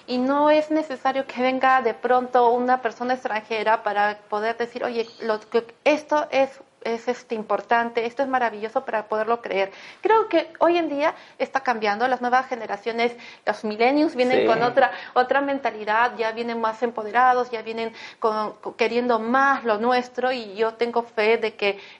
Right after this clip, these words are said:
Speaker 1: en un futuro, este, Perú va a poder seguir creciendo, va a poder seguir potenciando, porque verdaderamente, como tú dices, hay un montón de cosas que solamente nosotros como peruanos lo tenemos, nuestra cultura es ancestral, nuestra comida es
Speaker 2: Exacto.
Speaker 1: maravillosa, tenemos tejidos que son únicos,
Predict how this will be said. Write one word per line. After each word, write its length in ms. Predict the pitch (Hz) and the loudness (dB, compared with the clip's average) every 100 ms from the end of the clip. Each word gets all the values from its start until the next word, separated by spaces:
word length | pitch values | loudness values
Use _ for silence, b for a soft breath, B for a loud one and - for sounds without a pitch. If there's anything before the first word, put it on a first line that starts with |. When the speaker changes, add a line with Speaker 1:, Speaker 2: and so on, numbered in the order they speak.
| - | -10
Speaker 1:
en 160 | 202 202 | -8 -6
un 80 | 208 | -6
futuro, 680 | - 240 226 226 214 226 220 B B | -2 -2 2 4 4 4 2 B B
este, 400 | - 202 - 208 | -4 -4 -6 -10
Perú 320 | 202 208 214 | -6 -4 0
va 80 | 220 | 2
a 60 | 214 | 2
poder 240 | 220 214 | 0 -2
seguir 340 | 208 214 214 226 | -4 -4 -4 -2
creciendo, 640 | 202 202 220 220 214 214 | -4 -6 -4 -4 0 0
va 100 | 208 | 0
a 60 | 208 | -4
poder 380 | 202 202 208 208 B B | -6 -2 -2 -4 B B
seguir 320 | - 208 214 | -6 -4 -2
potenciando, 580 | 220 214 202 196 214 226 | -2 -4 -6 -4 -2 -2
porque 240 | 226 - 247 | -4 -4 -2
verdaderamente, 720 | 277 277 294 339 359 359 349 | -2 0 0 -2 -6 -6 -4
como 200 | 277 269 | -4 -4
tú 60 | 294 | -6
dices, 200 | 302 311 | -8 -8
hay 60 | 311 | -4
un 100 | 320 | -2
montón 440 | 302 277 - 381 | -2 -2 -2 0
de 120 | 302 | -2
cosas 320 | - 294 330 330 | -2 0 0 -2
que 180 | 233 | -6
solamente 600 | 233 285 285 277 277 285 277 B - | -4 -4 -4 -6 -2 -4 -4 B -4
nosotros 380 | 233 233 254 277 | -2 0 0 0
como 260 | 294 285 | 2 2
peruanos 320 | 269 220 254 277 | 2 -2 -2 -2
lo 120 | 269 | -4
tenemos, 420 | 214 240 247 226 | -4 -2 -2 -4
nuestra 240 | 220 220 | -6 -8
cultura 400 | 214 214 202 247 | -6 -10 -4 -2
es 80 | 254 | 0
ancestral, 640 | 254 247 196 - 220 214 214 | -2 -4 -12 -4 0 2 2
nuestra 300 | 214 - - | -4 -8 -8
comida 220 | 214 240 | -6 -2
es 40 | |
Speaker 2:
Exacto. 100 | 262 | 0
Speaker 1:
maravillosa, 720 | 269 233 196 202 208 220 220 | 2 2 0 -2 0 0 0
tenemos 380 | 220 233 269 277 | -6 -6 -4 -6
tejidos 360 | 220 - 233 233 | -8 -4 -2 -2
que 120 | 226 | -6
son 200 | 226 226 | -6 -6
únicos, 380 | 220 214 - | -6 -6 -4